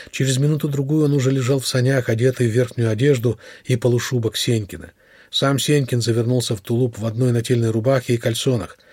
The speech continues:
Шапку он тоже пожертвовал напарнику. «Кеша!» — выстукивал зубами сержант Букин. «Родной ты мой, век не забуду.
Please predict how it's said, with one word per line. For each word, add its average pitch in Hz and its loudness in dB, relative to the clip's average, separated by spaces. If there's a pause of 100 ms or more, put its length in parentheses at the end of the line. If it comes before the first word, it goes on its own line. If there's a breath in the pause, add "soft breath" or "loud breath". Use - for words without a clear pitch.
(120)
Шапку 147 0
он 120 0
тоже 131 2
пожертвовал 113 -2
напарнику. 113 -6 (640)
«Кеша!» — 143 -2 (640 loud breath)
выстукивал 120 0
зубами 117 0
сержант 113 -2
Букин. 110 -6
«Родной 151 2
ты 160 -2
мой, 165 2
век 165 2
не 147 2
забуду. 147 0